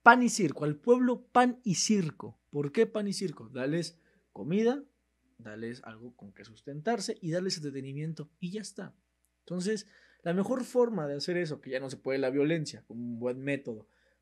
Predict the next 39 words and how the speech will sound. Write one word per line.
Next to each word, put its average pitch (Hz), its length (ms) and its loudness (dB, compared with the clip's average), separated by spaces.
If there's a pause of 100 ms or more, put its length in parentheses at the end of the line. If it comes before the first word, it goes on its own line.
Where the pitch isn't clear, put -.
para 110 240 -10
los 113 380 -10
romanos 127 500 -6
era 110 160 -8
la 120 120 -6
violencia, 156 680 2 (360)
pues 151 140 -4
ahora 175 200 4
no 170 120 0
se 202 140 2
puede, 208 240 4
pues 226 160 -14
otro 277 220 -2
tipo 175 260 -2
de 131 100 2
violencia, 123 520 -4
una 143 180 -4
violencia 175 640 -2 (440)
que 120 160 -4
no 139 180 -4
sea 143 640 -4
tan 123 580 -6
física, 233 340 -6
un 156 40 -6
poquito 143 300 -4
más 139 160 -4
subjetiva 208 720 -2 (460)
y 202 140 -4
que 226 120 -4
sea 220 360 -4
con 175 300 -4
aquellos 196 920 -4
que 220 380 -4
nos 139 540 -12 (140)
manejen 143 560 -4
a 120 60 -4
nosotros. - 600 -14 (520)
¿Por 143 240 -2
qué? - 260 -2